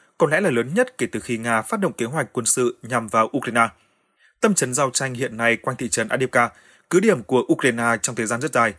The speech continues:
Quân Nga hiện đã chọc thủng phòng tuyến của Ukraine tại đây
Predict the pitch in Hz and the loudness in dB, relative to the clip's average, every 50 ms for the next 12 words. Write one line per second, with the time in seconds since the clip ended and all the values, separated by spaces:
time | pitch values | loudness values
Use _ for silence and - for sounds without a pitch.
0 | _ _ _ _ _ _ _ _ _ _ _ - 151 131 123 127 123 123 120 117 | _ _ _ _ _ _ _ _ _ _ _ 0 0 0 2 0 0 2 2 2
1 | 123 123 117 107 131 - - 175 131 - 143 127 107 95 - 120 117 107 - 123 | 0 0 0 -2 -4 -4 -4 -6 -4 -2 -2 -2 -2 -2 -4 -4 -4 -4 -2 -2
2 | 113 120 170 202 - - 151 123 - - - - 127 107 113 113 113 110 - 107 | -2 -2 -4 -4 0 2 2 2 2 0 -2 -2 -2 0 0 0 0 0 0 0
3 | 110 120 123 | 2 2 2